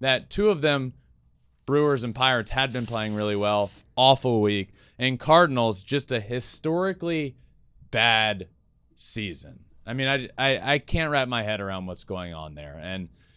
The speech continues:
look, I mean, this sums it up pretty well. Just a reminder, the Cincinnati Reds have won more games this season than the Saint Louis Cardinals. The Cardinals are still in last place in the N L Central. So,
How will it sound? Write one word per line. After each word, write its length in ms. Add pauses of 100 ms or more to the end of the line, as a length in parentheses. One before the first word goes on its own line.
(180)
look, 240
I 80
mean, 320 (200)
this 180
sums 380
it 80
up 200
pretty 220
well. 240
Just 320
a 60
reminder, 580
the 200
Cincinnati 720
Reds 360
have 220
won 400
more 360
games 500
this 200
season 600 (340)
than 220
the 100
Saint 460
Louis 360
Cardinals. 720 (300)
The 100
Cardinals 480
are 100
still 460
in 220
last 520
place 380
in 140
the 140
N 120
L 120
Central. 540
So, 340